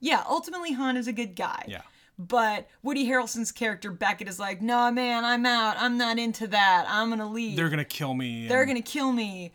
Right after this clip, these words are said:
Speaker 1: So he fucks off.
Speaker 2: And he t-, before he fucks off, he tells him, "Yeah, I'm gonna go to Tatooine. Look me up on Tatooine."
Speaker 1: There's a guy there, a
Speaker 2: Put-,
Speaker 1: boss.
Speaker 2: putting together a crew
Speaker 1: A
Speaker 2: for a
Speaker 1: cartel.
Speaker 2: job.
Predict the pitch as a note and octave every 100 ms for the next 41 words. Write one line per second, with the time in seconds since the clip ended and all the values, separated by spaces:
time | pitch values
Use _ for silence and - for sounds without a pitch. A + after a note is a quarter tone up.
0 | _ - G#3+ - D4+ D#4 C#4 B3 - G3
1 | F3 F3 - - _ - F3 D#3+ - E3+
2 | E3 F#3+ F#3+ D#3 E3+ D#3 F#3+ D#3 C3+ C#3+
3 | D#3+ D3+ C#3 C#3+ - - F#3+ A#3+ F3+ F3+
4 | E3+ F3+ - E3+ E3+ E3 D#3+ D#3 D3 -
5 | G#3 F#3+ F3+ D#3 E3 D#3 D#3 D#3 C3 A2+
6 | A2 - C#4+ C4+ B3+ F3 - - B3+ B3
7 | B3 A#3+ A3 F#3+ F3+ F3 G#3+ - F#3+ F#3+
8 | A3 G#3+ F3 F3+ F3 F3 D3+ - F#3+ F3
9 | C#3+ C3 G#3+ C4+ A#3+ - B3+ A3+ E3+ D3+
10 | B2+ A#2+ A#2+